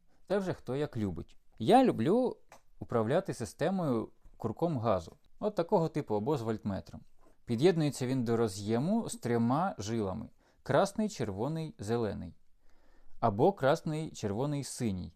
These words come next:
Буває по-разному. Але красний, червоний там обов'язково присутствують.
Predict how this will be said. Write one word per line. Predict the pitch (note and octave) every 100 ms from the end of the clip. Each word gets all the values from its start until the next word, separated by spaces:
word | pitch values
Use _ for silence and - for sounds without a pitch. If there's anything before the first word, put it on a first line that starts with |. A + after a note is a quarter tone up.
| -
Буває | G#2 A2+ D3 C#3+
по-разному. | B2+ F#2+ F#2+ G#2+ C#3 G3 - _ - _ _ -
Але | A#2 C#3 B2+ F#2+ F2+ _
красний, | - C#3 A#2 - G2
червоний | - G#2+ G#2+ G2 A2 C#3
там | D#3 D#3+ -
обов'язково | B2+ C#3 C3+ C3+ - C3 C3
присутствують. | B2+ A#2+ A#2+ A#2 - A2+ A#2